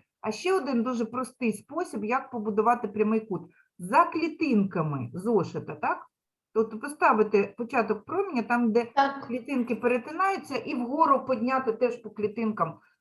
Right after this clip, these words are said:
Speaker 1: е, другий промінь. Тоді цей кут буде обов'язково прямим.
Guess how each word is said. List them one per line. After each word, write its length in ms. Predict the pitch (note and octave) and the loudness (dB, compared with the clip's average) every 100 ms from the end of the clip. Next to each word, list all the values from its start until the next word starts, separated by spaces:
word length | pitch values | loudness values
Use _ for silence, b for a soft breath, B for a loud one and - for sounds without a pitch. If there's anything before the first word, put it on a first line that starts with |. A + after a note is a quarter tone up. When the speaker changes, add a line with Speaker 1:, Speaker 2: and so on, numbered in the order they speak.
| _ | _
Speaker 1:
е, 140 | G3+ G3+ | 2 2
другий 360 | G#3 B3 G#3 | 2 2 2
промінь. 500 | G3+ G3 F#3 E3+ D#3+ | 2 2 0 0 -4
Тоді 220 | G#3+ G#3 D#4 | -6 -4 -4
цей 200 | B3 A3 | -2 -2
кут 220 | - F#4 | -2 -4
буде 280 | G#3 G#3 A3+ G#3+ | -2 0 2 2
обов'язково 1040 | - D#4 A3+ A#3 G#3 G3+ - - C4 C#4 C4 | 0 0 2 4 4 2 0 -6 -4 -2 -4
прямим. 680 | - G3 A#3 G#3+ F#3+ F#3 | -2 2 4 4 0 -4